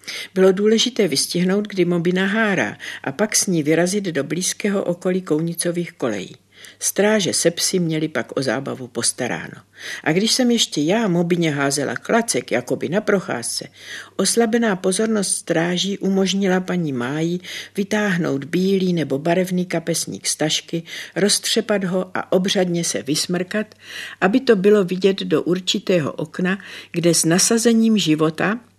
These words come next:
neboť se za to střílelo, na okamžik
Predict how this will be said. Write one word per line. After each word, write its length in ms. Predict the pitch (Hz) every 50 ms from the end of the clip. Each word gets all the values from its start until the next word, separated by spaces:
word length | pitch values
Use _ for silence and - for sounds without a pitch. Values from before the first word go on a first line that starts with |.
| _ _ -
neboť 280 | 151 143 143 135 135
se 120 | - 147 131
za 100 | 131 127
to 160 | - 113 107
střílelo, 680 | - - - - - - 123 120 127 131 131 156 180 - - _ _ - -
na 300 | 147 160 196 214 - -
okamžik 640 | 220 170 - - 127 117 117 113 - - - -